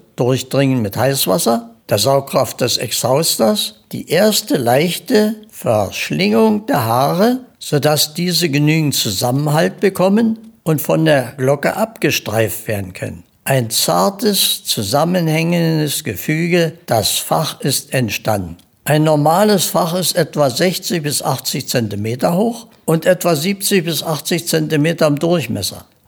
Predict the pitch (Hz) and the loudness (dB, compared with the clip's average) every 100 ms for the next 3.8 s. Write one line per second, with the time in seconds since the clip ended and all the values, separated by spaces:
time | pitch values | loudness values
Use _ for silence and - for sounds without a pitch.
0 | - 165 147 165 170 202 202 - 175 - | -4 -2 2 2 4 4 4 2 0 -2
1 | - 127 151 170 190 175 180 147 127 190 | 0 0 2 2 2 2 0 2 2 2
2 | 196 185 143 - 156 175 147 131 - 135 | 0 -4 -4 0 0 0 0 0 0 -2
3 | - 156 147 - 135 - - | -2 -6 -6 -2 -4 -4 -16